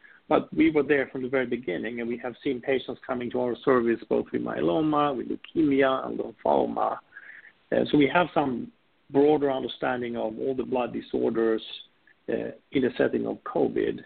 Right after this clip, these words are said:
Uh, and also we know for all our patients, uh, that we treat for myeloma that are not covid positive, which obviously is the majority of our patients I mentioned. I don't really have a feeling that the myeloma patients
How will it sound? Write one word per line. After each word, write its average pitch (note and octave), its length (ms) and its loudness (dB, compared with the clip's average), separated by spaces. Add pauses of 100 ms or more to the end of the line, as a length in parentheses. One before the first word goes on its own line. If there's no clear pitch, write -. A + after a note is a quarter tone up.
(160)
Uh, A2 380 -6 (240)
and C3+ 140 -4
also C3 260 0
we A#2+ 160 2
know B2 540 2
for B2 80 2
all A#2+ 200 4
our A2+ 240 0 (140)
patients, A#2+ 420 0 (320)
uh, A2+ 140 -8
that G#2+ 160 -6
we B2+ 80 -4
treat F#3 240 0
for D3 140 -10
myeloma C#3 440 -2
that A#2+ 220 -6
are A#2+ 60 -6
not A#2+ 260 -6 (320)
covid A#2+ 240 -2
positive, - 460 -4
which B2 180 -10
obviously A#2 320 -6
is A2+ 60 -12
the B2 60 -8
majority A#2+ 440 -2
of B2 80 -6
our A#2+ 160 -4 (140)
patients B2+ 340 -4
I A#2 80 -2
mentioned. A#2+ 560 -8 (1200)
I F3 180 2
don't G#3+ 220 2
really G3+ 320 2
have D3+ 320 -2
a - 80 -2 (100)
feeling B2+ 440 0
that B2 220 -2
the - 60 -8
myeloma B2+ 560 -4
patients - 460 -4